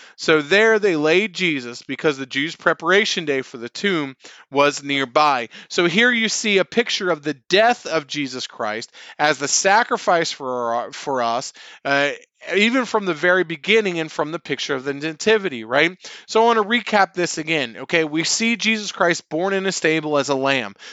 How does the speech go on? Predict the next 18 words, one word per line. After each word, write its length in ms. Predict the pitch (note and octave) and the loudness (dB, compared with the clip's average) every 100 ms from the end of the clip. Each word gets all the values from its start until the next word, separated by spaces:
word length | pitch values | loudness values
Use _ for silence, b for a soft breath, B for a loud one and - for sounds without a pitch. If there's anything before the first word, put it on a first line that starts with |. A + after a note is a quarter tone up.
| B | B
a 120 | C#3 C#3 | -4 0
lamb 320 | D#3 F3+ G#3 | 2 2 2
that's 140 | G#3 | 0
gonna 140 | G3+ F3 | 0 0
be 120 | D3+ | 0
led 320 | C#3 D#3+ F#3+ | 2 4 4
to 100 | - | -2
the 100 | G#3+ | -6
slaughter 460 | F#3+ E3+ D#3 D#3+ E3+ | -6 0 2 2 -2
for 180 | - | -6
the 80 | C3+ | -8
redemption 540 | B2+ B2+ D#3 F#3 - F#3+ | -8 -2 -2 0 -2 -4
of 100 | D3 | 0
us 300 | C#3+ D3 D3 | 2 2 -4
and 80 | |
for 200 | C3 C#3 | -4 -2
our 120 | C3+ C#3+ | 0 0
sins. 420 | - D3 A#2 | -2 -4 -4